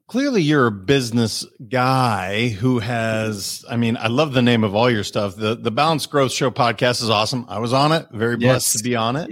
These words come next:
Speaker 2: Yes.
Speaker 1: Your book, obviously, that's awesome, but Make Time Institute, what a brilliant, simplistic,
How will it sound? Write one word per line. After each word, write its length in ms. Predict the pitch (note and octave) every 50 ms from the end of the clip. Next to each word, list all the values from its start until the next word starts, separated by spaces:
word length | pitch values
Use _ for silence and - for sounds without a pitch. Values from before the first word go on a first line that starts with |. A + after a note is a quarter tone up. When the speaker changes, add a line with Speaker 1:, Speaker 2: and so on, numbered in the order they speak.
| - A2
Speaker 2:
Yes. 260 | G2+ - - - _ _ _ _ _ _ _ _ _ _
Speaker 1:
Your 160 | B2 B2 C3
book, 500 | A#2 G#2+ G2 C#3 C#3+ D#3 F3+ F#3 - - - - _ _
obviously, 760 | C3 C3+ C#3+ C#3 C#3 C#3 B2 - - D3 C3+ C3 C3 C3 A2
that's 420 | - A#2+ A#2 B2+ A#2+ - - - - _ -
awesome, 600 | G2 G2+ G#2 A2 G#2+ - D3+ C3 C3 C3 B2 A#2
but 220 | A2+ B2 B2 -
Make 400 | A#2+ A#2 A#2+ C3 D3 E3 E3 _ _
Time 420 | - - A#2+ C3 C3 C3 B2+ C3+ -
Institute, 640 | B2 B2 A#2 A2 - - - A2 - - A#2+ G#2+ A#2
what 140 | - B2+ C#3+
a 60 | C3+
brilliant, 920 | G#2 F2+ _ - B2 B2 B2+ C#3 D3 D3+ D3+ C#3 B2+ A#2+ A2+ G#2 - - - _ _ _ - - _ _ _ _
simplistic, 1200 | - - - - - - D3+ C#3 B2+ - - - C#3+ C#3+ E3 F3 E3 - - - - F#3 F3+ F#3